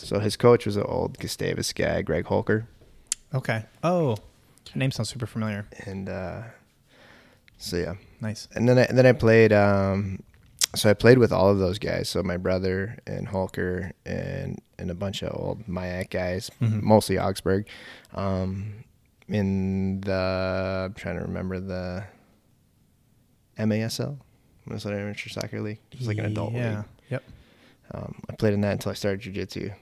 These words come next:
Speaker 2: Yeah.
Speaker 1: That's actually why, like, part of the reason I started jiu-jitsu was I was just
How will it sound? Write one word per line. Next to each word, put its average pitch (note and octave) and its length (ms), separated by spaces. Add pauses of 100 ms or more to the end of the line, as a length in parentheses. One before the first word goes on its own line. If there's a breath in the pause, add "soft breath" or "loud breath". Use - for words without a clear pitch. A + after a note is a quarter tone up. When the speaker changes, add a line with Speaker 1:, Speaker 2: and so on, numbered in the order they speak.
(180)
Speaker 2:
Yeah. A#2 140
Speaker 1:
That's A#2 140
actually C#3+ 320
why, G#2+ 500
like, G#2 300
part A2 180
of A2 60
the G#2+ 80
reason G#2 200
I G#2 40
started G#2+ 300
jiu-jitsu G#2 480 (640 soft breath)
was F#2 640 (160)
I - 80
was G#2 100
just G2 180